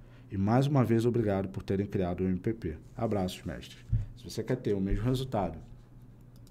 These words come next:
ó, se você quer ter o mesmo resultado que o Samuel, só que na prova da P M Pará,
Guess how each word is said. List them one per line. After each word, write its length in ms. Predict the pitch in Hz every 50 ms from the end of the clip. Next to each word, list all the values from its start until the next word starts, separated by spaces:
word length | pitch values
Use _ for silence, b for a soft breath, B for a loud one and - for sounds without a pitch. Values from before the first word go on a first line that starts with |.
| - - B B B B B B B B B -
ó, 180 | 107 98 92 - -
se 80 | -
você 220 | 113 110 113 139 135
quer 100 | 156 147
ter 140 | 131 -
o 40 | 117
mesmo 260 | 104 107 113 107 127
resultado 360 | 135 135 139 139 123 117 113 120
que 80 | -
o 20 | -
Samuel, 380 | - 120 113 113 110 92 82 -
só 200 | - - - 113 120
que 300 | 117 - - 101 87 - B B B B B B B
na 180 | - 107 117 120
prova 320 | 117 - 117 113 107 104
da 120 | 107 104 101
P 140 | - - 95
M 120 | 98 95
Pará, 420 | 92 95 90 87 101 117 131 135